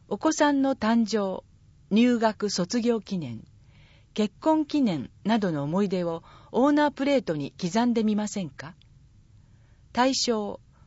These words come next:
個人、団体、企業、市内外は問いません。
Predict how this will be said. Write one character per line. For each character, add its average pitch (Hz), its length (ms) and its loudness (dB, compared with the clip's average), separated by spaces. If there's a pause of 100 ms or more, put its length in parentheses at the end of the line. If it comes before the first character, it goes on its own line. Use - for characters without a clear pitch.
(220)
個 311 180 2
人、 175 360 -2 (300)
団 226 260 2
体、 190 380 -4 (320)
企 247 220 -2
業、 117 260 -2 (920)
市 - 380 -4
内 226 240 4
外 147 180 -4
は 127 140 -12
問 175 180 -4
い 170 40 -4
ま 165 120 -6
せ 156 220 -12
ん。 113 120 -12